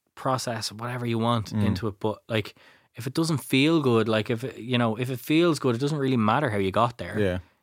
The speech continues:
Speaker 1: You know, that's what, that's, that's what you're chasing after.
Speaker 2: Yeah.
Speaker 1: That's what we, we are in there to do. We're there to, like, help try and capture that moment and, like,
Speaker 2: Mm-hmm.
Speaker 1: try and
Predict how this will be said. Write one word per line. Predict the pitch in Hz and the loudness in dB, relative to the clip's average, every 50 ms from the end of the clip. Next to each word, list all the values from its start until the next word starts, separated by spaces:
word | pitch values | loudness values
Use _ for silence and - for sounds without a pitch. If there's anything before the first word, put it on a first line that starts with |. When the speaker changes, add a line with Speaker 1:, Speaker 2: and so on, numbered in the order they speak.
| _ _ - | _ _ -4
Speaker 1:
You | 123 | -2
know, | 117 113 110 - - - _ _ _ _ _ _ - | 0 0 0 -2 -6 -12 _ _ _ _ _ _ -2
that's | 123 120 - - - - | -2 -2 -2 -4 0 2
what, | 120 113 - - _ _ _ _ _ _ _ | 2 2 0 -2 _ _ _ _ _ _ _
that's, | - 139 139 - - | 0 0 0 0 0
that's | - - 143 139 - | 0 0 0 2 0
what | 135 113 104 | -2 -2 -2
you're | 107 101 | -4 -4
chasing | - - 131 147 139 - 110 101 | -2 0 0 0 0 -2 -4 -4
after. | 95 92 90 - 98 92 92 - _ - | -4 -6 -6 -8 -12 -14 -14 -10 _ 4
Speaker 2:
Yeah. | 123 120 | 6 6
Speaker 1:
That's | 113 131 - | 6 6 4
what | 135 120 | 0 0
we, | 123 131 135 135 123 | 2 2 2 2 0
we | 110 110 113 120 123 117 113 104 | -2 0 2 2 4 4 4 4
are | 98 98 98 101 - - - _ _ _ _ _ _ _ _ _ _ _ _ _ _ _ - | 4 2 0 -2 -4 -10 -16 _ _ _ _ _ _ _ _ _ _ _ _ _ _ _ -4
in | 120 110 107 104 101 101 95 - - - _ _ - | -2 0 2 0 0 -2 -4 -8 -14 -20 _ _ -4
there | 107 101 98 98 | -4 -2 -2 -4
to | - - | -4 -2
do. | 123 135 156 156 110 | 0 2 2 4 2
We're | 98 98 104 110 | 2 2 0 2
there | 104 104 107 104 | 2 0 0 0
to, | - 107 104 | -2 -2 -2
like, | 98 98 95 - - - - _ _ _ _ _ _ _ _ | -2 -2 -2 -4 -10 -16 -20 _ _ _ _ _ _ _ _
help | - 113 110 104 - | -4 -4 -2 -2 -4
try | - - - 107 104 107 | -4 -2 0 2 2 2
and | 107 107 107 104 - _ - _ _ | 0 -2 -4 -6 -10 _ -20 _ _
capture | - - 127 123 - - - 113 | -2 0 0 0 0 0 0 0
that | 101 95 92 101 | 0 2 2 2
moment | 98 104 110 110 104 95 92 - - | 2 4 4 4 2 0 -2 -4 -2
and, | 98 95 | 0 0
like, | 95 92 95 | 0 0 -2
Speaker 2:
Mm-hmm. | 95 - _ | -4 -8 _
Speaker 1:
try | - - 113 110 107 | -2 0 2 2 2
and | 107 101 101 101 104 | 2 0 0 -2 -4